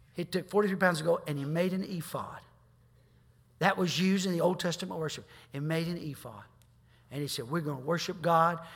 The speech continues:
and we're gonna u-, use this in our worship of God, and we're gonna give him praise." And before it was said and done, they had stopped worshiping God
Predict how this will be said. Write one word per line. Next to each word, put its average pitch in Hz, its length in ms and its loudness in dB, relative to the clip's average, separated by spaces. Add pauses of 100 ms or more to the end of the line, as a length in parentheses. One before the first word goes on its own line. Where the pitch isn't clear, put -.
(160)
and 127 100 -8
we're 165 120 0
gonna 151 140 -2
u-, 156 120 -6 (160)
use 185 260 0
this 185 300 2 (220)
in 139 100 -6
our 165 160 2
worship 165 320 -2
of 147 140 -6
God, 160 320 4 (180)
and 127 140 -8
we're 151 100 -2
gonna 135 100 -10
give 143 140 -4
him 147 140 -4
praise." 135 340 -4 (300)
And 131 120 -8
before 139 360 -2
it - 40 -6
was 151 120 -4
said 160 240 0
and 156 80 -2
done, 117 320 -6 (720)
they 127 100 -6
had 127 140 -6
stopped 139 420 -4
worshiping 147 480 -4
God 123 260 -6